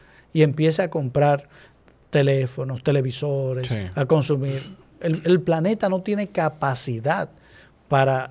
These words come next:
Speaker 1: responder a esa demanda. Vivimos en una realidad finita. Entonces, ¿qué quiere decir? Que vamos a tener que revisar los,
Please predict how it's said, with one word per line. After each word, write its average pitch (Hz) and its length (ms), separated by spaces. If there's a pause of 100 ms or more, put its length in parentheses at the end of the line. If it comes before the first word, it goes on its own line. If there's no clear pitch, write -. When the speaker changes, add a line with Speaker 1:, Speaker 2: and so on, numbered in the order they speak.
Speaker 1:
responder 151 960
a 139 60
esa 127 180
demanda. 113 460 (300)
Vivimos 175 560
en 170 80
una 175 160
realidad 151 340
finita. 139 640 (600)
Entonces, 127 380
¿qué 165 160
quiere 170 180
decir? 143 280
Que 143 80
vamos 160 200
a 196 40
tener 190 180
que 190 120
revisar 185 580
los, 131 320